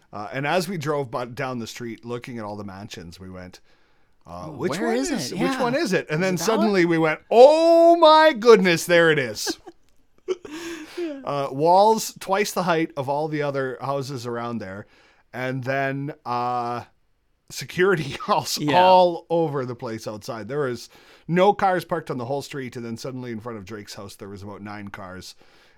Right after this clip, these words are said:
Speaker 1: And, uh, we got out across the street and down a house for, like, a couple minutes, and then
Speaker 2: <laughs>
Speaker 1: we got out,
Speaker 2: Ran
Speaker 1: there's
Speaker 2: back
Speaker 1: security
Speaker 2: in.
Speaker 1: walking down the street, so we were like, "Okay, let's go."
Speaker 2: Yeah, I don't think they own the street, but they could still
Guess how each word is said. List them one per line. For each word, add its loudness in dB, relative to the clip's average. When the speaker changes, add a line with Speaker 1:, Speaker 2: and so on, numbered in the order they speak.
Speaker 1:
And, -12
uh, -14
we -10
got -6
out -8
across -10
the -14
street -12
and -14
down -12
a -14
house -12
for, -14
like, -14
a -16
couple -10
minutes, -16
and -14
then -10
Speaker 2:
<laughs> -4
Speaker 1:
we 2
got 6
out, 2
Speaker 2:
Ran 6
Speaker 1:
there's -2
Speaker 2:
back 2
Speaker 1:
security 0
Speaker 2:
in. -6
Speaker 1:
walking -4
down -8
the -10
street, -10
so -8
we -10
were -8
like, -14
"Okay, -14
let's -14
go." -8
Speaker 2:
Yeah, -2
I 4
don't -2
think -6
they -6
own -4
the -6
street, -6
but -6
they -10
could -14
still -6